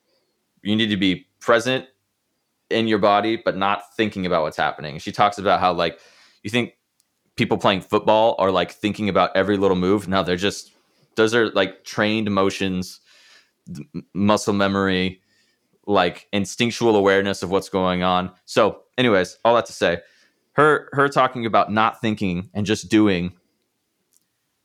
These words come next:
I feel like you coming up with that thirty seconds riff is, like,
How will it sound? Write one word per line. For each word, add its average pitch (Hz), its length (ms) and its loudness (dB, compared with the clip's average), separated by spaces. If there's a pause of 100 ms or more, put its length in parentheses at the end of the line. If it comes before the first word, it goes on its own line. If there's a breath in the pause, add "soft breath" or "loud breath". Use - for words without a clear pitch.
I 104 80 2
feel 131 180 4
like 113 200 2
you 107 220 0
coming 110 300 0
up 101 120 0
with 101 120 -2
that 92 180 2
thirty 98 220 2
seconds 95 560 -2 (640)
riff 98 460 2 (260)
is, 95 160 0
like, 90 400 0